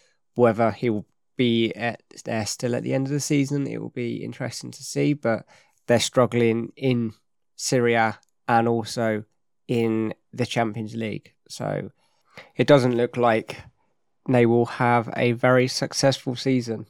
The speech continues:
That does leave it for the likes of Napoli and A C Milan to be fighting out for this title, and it'd be interesting to see whether Napoli can hold on to their victory. They currently have a three-point gap between them at the top, so Napoli are in very good form,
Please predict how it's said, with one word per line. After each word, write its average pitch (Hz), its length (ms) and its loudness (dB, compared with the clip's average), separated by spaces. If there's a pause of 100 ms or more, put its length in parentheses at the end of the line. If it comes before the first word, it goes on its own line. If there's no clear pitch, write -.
(540)
That 135 120 4
does 151 240 6
leave 147 240 4
it 135 240 4 (420)
for 127 320 2
the 120 120 0
likes 135 400 4
of 120 180 -2
Napoli 123 500 2
and 117 200 0
A 117 100 4
C 120 180 -4
Milan 117 480 -2 (320)
to 131 160 -2
be 113 140 -4
fighting 120 400 -2
out 117 140 -6
for - 100 -20
this 117 160 -10
title, 135 540 -4 (160)
and 117 160 -4
it'd - 100 -6
be 127 140 2
interesting 143 480 0
to - 120 -12
see 135 360 0
whether 117 260 -2
Napoli 117 380 -8
can - 160 -20
hold 113 260 -6
on 127 160 -2
to - 140 -14
their 123 120 -4
victory. 139 400 -6
They 143 120 -2
currently 117 320 0
have 113 400 -2
a 113 80 -10
three-point 117 680 -8
gap 123 200 -6 (300)
between 120 220 -2
them 117 120 -2
at 107 80 -4
the 104 100 -14
top, - 360 2 (480)
so - 160 -2
Napoli 131 320 2
are 120 240 2
in 113 180 -4
very 113 280 -2
good 110 180 -10
form, 107 460 -8